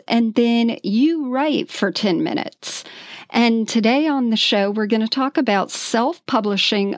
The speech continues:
versus traditional publishing.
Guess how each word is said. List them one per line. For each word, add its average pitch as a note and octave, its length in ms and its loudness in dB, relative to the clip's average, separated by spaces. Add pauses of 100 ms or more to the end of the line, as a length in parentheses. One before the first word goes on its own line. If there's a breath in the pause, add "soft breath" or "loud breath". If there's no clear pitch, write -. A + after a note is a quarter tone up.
versus G3+ 580 -2
traditional A3+ 760 0
publishing. C#4+ 840 0